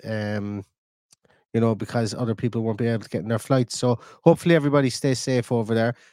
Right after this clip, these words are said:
Um, if pe-, everybody was able to get, get into that fan area, that looks fantastic.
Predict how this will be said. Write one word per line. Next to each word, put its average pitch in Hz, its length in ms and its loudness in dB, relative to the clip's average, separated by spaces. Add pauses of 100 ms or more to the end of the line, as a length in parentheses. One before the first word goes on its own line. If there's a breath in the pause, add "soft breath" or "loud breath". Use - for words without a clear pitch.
(140 soft breath)
Um, 123 240 4
if 117 160 -4
pe-, 131 140 2
everybody 123 380 0
was 120 140 0
able 117 180 2
to 107 60 -8
get, 120 220 -2 (160)
get 123 180 0
into 127 240 -2
that 117 180 0
fan 110 280 0
area, 104 320 -2
that 101 180 -4
looks 107 160 -8
fantastic. 104 720 -6